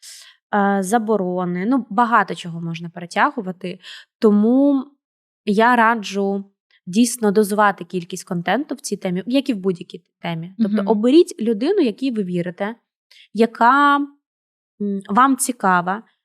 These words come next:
Speaker 1: цінності якої вам імпонують, зовнішній вигляд якої вам імпонує, якщо ми будемо говорити про харчування, так? Наприклад, як обрати свого нутриціолога? Тут не в контексті того, що ви підете до цього нутриціолога на супровід, або будете купувати якісь його інфопродукти, або,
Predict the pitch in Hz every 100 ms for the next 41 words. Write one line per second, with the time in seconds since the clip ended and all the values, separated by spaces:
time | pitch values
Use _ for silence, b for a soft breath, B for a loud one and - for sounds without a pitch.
0 | _ _ - 294 302 302 - 226 226 240
1 | 214 202 - 240 240 233 185 165 185 -
2 | 196 170 254 285 262 - 202 185 170 180
3 | 208 - 208 208 202 202 220 208 208 202
4 | 196 - 240 190 190 190 190 196 208 254
5 | - 185 180 196 - 190 165 156 156 277
6 | 277 175 165 190 - 185 262 370 226 190
7 | 240 - _ - 196 208 240 226 185 185
8 | - 165 - 165 - B B B B -
9 | 294 320 - 320 294 277 277 - 202 254
10 | 247 - 175 185 208 226 214 185 175 208
11 | 196 175 180 - 202 202 185 180 - 190
12 | 175 170 160 156 156 151 175 185 B B
13 | B 190 220 220 196 185 202 202 180 185
14 | 180 170 214 - 196 196 185 180 180 175
15 | _ 170 - 151 165 170 170 165